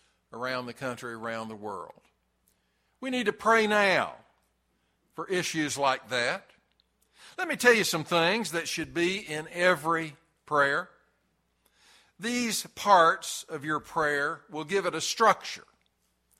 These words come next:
You know, if you can think in these ways as you are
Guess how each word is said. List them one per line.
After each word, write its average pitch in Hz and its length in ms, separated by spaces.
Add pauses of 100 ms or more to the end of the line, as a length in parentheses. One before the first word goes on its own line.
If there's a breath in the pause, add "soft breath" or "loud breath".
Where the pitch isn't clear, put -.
(280 soft breath)
You 165 80
know, 170 40
if 156 100
you 165 80
can 131 160
think 185 340
in 151 100
these 139 240
ways 135 500
as 123 160
you 147 160
are 123 220